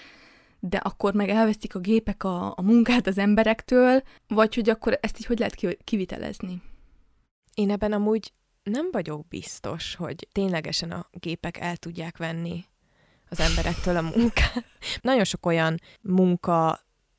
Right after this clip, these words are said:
Speaker 2: típus van, vagy szakma, ahol van egy csomó olyan feladat, amit már így is automatizmusokkal le akarunk magunkról választani.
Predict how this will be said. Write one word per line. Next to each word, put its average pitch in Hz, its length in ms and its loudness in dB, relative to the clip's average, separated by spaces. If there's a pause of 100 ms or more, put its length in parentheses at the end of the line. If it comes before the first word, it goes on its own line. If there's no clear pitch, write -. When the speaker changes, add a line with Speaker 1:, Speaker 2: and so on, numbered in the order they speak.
(140)
Speaker 2:
típus 175 380 0
van, 175 220 2
vagy 160 140 -2
szakma, 185 680 0
ahol 185 640 2 (920)
van 240 200 2
egy 185 80 4
csomó 175 400 2
olyan 160 260 -2
feladat, 214 680 0 (480)
amit 208 480 2 (100)
már 208 320 0
így 277 140 0
is - 340 -2 (240)
automatizmusokkal 175 1400 0
le 180 120 0
akarunk 160 380 -2
magunkról 165 500 -2
választani. 165 800 -6